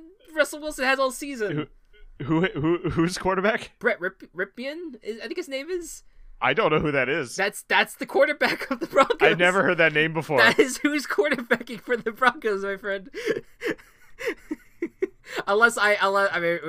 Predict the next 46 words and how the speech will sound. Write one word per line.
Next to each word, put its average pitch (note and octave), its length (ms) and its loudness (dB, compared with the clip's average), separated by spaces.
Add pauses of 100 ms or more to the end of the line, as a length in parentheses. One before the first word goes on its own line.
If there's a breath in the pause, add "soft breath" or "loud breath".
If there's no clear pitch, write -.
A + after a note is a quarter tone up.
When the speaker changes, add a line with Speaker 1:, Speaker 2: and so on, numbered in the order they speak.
(120)
Speaker 1:
maybe F#3 260 0
I'm F3+ 80 0
forgetting D#3 580 -4 (400 loud breath)
who D3 160 -6
it C#3 100 -4
is. C3+ 320 -8
No, E3 140 2
Speaker 2:
No, A2+ 60 2
Speaker 1:
yeah, A#2 120 6
Speaker 2:
that's C3+ 180 0
him, C#3+ 260 -2
yeah. C3+ 200 0
Speaker 1:
that D3+ 160 0
is E3+ 120 -4
him, F3 260 -2
Brett C#3+ 220 -6
Ripien. A#2 520 -12
And C3+ 120 -10
the, C3+ 60 -16
Speaker 2:
Where C3 160 -20
Speaker 1:
behind F3 360 2
Speaker 2:
is - 60 0
he D#3 60 0
Speaker 1:
him, A2+ 60 -4
Speaker 2:
from? B2+ 220 0
He's, C3 240 -8
he's C3 200 -6
from B2+ 220 -4
Spokane, A2 600 -6
Washington. F2+ 480 -10
Speaker 1:
he F#2 100 -8
was F#3+ 180 -2
a F#3 100 0
Boise, F#3+ 420 -4 (160)
he G3 80 -16
was G3 100 -10
a G3+ 60 -10
Boise G3+ 220 -4
State F#3+ 200 -8
Bronco F3+ 360 -12
quarterback, G2 500 -18
I G2 40 -20
believe. F#2+ 180 -20
Speaker 2:
There F2+ 120 -4
you F#2 80 -8
go. A#2 260 -8